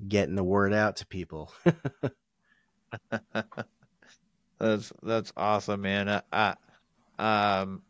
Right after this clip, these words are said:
Speaker 2: I'm really loving, uh, what you do and, and,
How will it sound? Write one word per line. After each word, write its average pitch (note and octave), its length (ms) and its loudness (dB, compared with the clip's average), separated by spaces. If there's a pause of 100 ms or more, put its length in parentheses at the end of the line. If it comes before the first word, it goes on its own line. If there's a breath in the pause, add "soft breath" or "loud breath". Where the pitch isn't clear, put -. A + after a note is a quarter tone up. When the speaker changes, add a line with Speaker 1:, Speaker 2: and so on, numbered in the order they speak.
Speaker 2:
I'm B2 200 -2
really C3 240 6
loving, A#2 540 2 (120)
uh, G#2+ 380 4
what G#2+ 400 0
you A2 140 0
do G#2+ 500 0
and, G2+ 500 -2
and, G2+ 220 -4